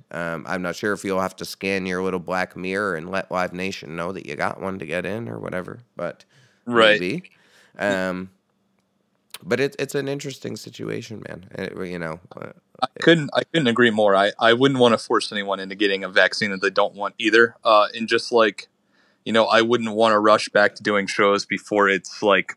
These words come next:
Speaker 2: safe to do them either, because I don't want it on my conscience that somebody comes to a Ghost Inside show to hear a fucking breakdown and then ends up with fucking covid. Like, that's just not worth it to me.
Speaker 1: Yeah. And
Speaker 2: Um,
Speaker 1: as, you know, I think, so,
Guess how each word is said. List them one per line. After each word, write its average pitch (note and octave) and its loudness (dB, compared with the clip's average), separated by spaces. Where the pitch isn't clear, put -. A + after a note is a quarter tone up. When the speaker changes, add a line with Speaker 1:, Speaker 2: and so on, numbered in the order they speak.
Speaker 2:
safe A2 4
to - -14
do A2+ 6
them G#2 4
either, G#2 4
because G2 0
I G#2 4
don't G#2 2
want A2 2
it G2+ 0
on A2 2
my G2+ 2
conscience G#2 -4
that F#2 -4
somebody G#2+ 2
comes A2+ 0
to A2+ -2
a A2+ 0
Ghost A2+ 2
Inside G2 0
show G#2 2
to G#2 0
hear G#2 4
a - -4
fucking A#2+ 2
breakdown G2+ 2
and A2 -6
then G#2 0
ends G#2+ -2
up G2 -2
with G2 -4
fucking F#2+ -2
covid. F2+ -6
Like, F#2+ -6
that's G#2+ 2
just - 0
not G2+ 4
worth F2+ -6
it F2+ -14
to G2 -20
me. F2 -20
Speaker 1:
Yeah. F#2+ -6
And C#3+ 0
Speaker 2:
Um, F3 2
Speaker 1:
as, F#3+ -6
you C3 -4
know, A#2+ 2
I A#2+ 4
think, B2 -2
so, A2+ -2